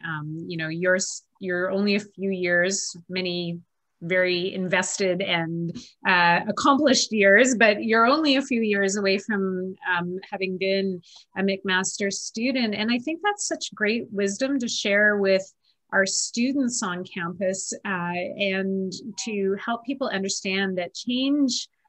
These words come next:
can come about in, in tiny little bits. It doesn't always have to be, um, a massive or big sweeping change.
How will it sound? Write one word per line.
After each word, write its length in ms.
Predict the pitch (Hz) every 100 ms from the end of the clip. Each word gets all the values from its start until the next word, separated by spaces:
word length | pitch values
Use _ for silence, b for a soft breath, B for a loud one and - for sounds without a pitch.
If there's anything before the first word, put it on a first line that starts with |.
| _ _
can 140 | - 233
come 220 | - 214
about 420 | 208 196 208 196
in, 340 | 180 175 180 -
in 160 | 180 175
tiny 400 | - 226 269 277
little 240 | 277 277
bits. 480 | 233 277 302 - - B B -
It 100 | 170
doesn't 260 | 220 220
always 240 | 208 208 208
have 160 | 185 -
to 60 |
be, 340 | 190 190 175 -
um, 440 | 175 175 170 170 - 180
a 60 |
massive 760 | 180 175 190 190 214 190 185 175
or 360 | 175 175 170
big 360 | 165 151 202 190
sweeping 720 | - - 175 208 208 202 175
change. 720 | 180 - 185 165 156 160 156